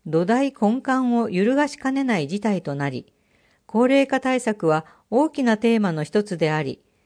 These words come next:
今後の一番の優先課題でもある。東京都では、単身高齢者、高齢世帯等の増加に伴い、就活支援として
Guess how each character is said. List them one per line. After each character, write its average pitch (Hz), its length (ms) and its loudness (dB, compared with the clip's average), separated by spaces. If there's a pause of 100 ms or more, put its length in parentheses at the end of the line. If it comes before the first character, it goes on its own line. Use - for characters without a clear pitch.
(220)
今 247 260 0
後 240 120 2
の 202 240 0 (100)
一 220 240 -6
番 277 280 0
の 151 180 -4
優 185 220 0
先 285 260 -2
課 262 160 -2
題 233 220 0
で 170 100 0
も 143 160 -2
あ 131 80 -4
る。 131 140 -12 (960)
東 254 200 0
京 311 220 -2
都 233 140 -2
で 170 120 2
は、 139 220 -2 (340)
単 240 320 0
身 285 240 -4
高 269 240 0
齢 233 200 0
者、 131 280 -6 (380)
高 247 260 2
齢 294 220 2
世 285 180 -4
帯 233 200 2
等 175 200 0
の 135 300 -4
増 185 240 0
加 247 120 -2
に 240 120 0
伴 202 380 0
い、 - 200 -8 (320)
就 262 240 -2
活 294 280 -2
支 - 160 -6
援 254 180 0
と 180 160 -2
し - 100 -14
て 165 320 0